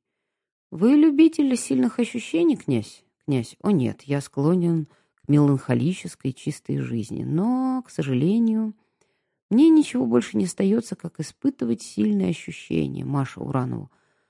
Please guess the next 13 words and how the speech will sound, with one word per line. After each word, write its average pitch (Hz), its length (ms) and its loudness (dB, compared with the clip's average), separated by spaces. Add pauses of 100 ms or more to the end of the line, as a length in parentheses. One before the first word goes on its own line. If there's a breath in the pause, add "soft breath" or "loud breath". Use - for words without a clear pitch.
(140)
«Сдавайте 190 480 2
расторопней». 165 720 -2 (200)
Уранов. 139 420 -8
«Сдаю, 120 480 -4
как - 240 -8
умею». 113 420 -2 (480)
Стивинский. 127 640 -4 (460)
«У 127 80 2
него 170 340 6
слишком - 480 -2
толстые 175 560 -2
пальцы, 123 720 -4
князь». 120 380 -4